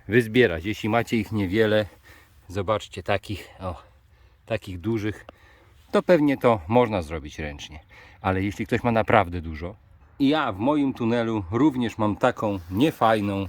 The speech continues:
ziemię. Są jeszcze elementy zbetonowania, zobaczcie, szyszki. O ile szyszka może nam nie przeszkadzać zbytnio, ale kamienie, kamienie. Czasami są to takie grudki ziemi,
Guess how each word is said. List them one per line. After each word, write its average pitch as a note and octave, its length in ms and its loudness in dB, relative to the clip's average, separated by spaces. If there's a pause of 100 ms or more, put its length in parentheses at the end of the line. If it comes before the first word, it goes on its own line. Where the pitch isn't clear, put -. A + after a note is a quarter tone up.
(100)
ziemię. F2+ 380 -2 (720)
Są D3 260 0
jeszcze A#2+ 360 -6
elementy G2+ 600 -2 (200)
zbetonowania, F2 960 -4 (140)
zobaczcie, D#2 540 -10
szyszki. E2 560 -10 (680)
O G2 100 -4
ile G2 180 2
szyszka G#2+ 340 -2
może F#2+ 260 2
nam F2+ 180 -2
nie E2+ 100 -4
przeszkadzać F2 560 -2
zbytnio, D2 400 -12 (220)
ale F#2+ 320 -2
kamienie, A#2 680 0 (460)
kamienie. F2 580 -4 (2000)
Czasami A#2 480 0
są A2+ 260 -6
to G#2+ 120 0
takie G2 400 0 (720)
grudki G#2 460 -4
ziemi, F#2+ 400 2